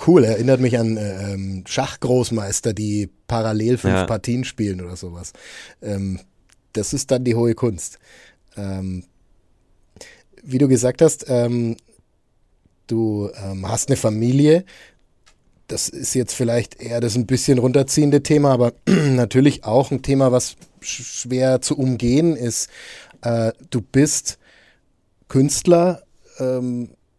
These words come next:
Speaker 1: auch Solo-Selbstständiger, kann man das so sagen? Das
Speaker 2: Mm, ja,
Speaker 1: nicht
Speaker 2: ich,
Speaker 1: ganz.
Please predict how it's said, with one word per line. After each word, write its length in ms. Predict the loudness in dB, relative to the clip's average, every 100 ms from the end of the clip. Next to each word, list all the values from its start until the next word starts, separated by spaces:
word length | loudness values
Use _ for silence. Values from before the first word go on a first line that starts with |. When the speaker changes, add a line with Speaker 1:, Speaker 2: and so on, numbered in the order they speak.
| _
Speaker 1:
auch 180 | -4 -2
Solo-Selbstständiger, 1400 | 0 2 4 2 2 -2 -2 -4 -4 -2 -2 -2 -4 -8 _ _ _ _
kann 160 | -4 0
man 120 | 2
das 100 | 2
so 80 | 0
sagen? 460 | 0 0 0 -4
Das 220 | -6 -6 -8
Speaker 2:
Mm, 240 | -8 -8
ja, 340 | -4 0 0
Speaker 1:
nicht 240 | 0 -4 -6
Speaker 2:
ich, 120 | -4
Speaker 1:
ganz. 380 | -2 -2 -4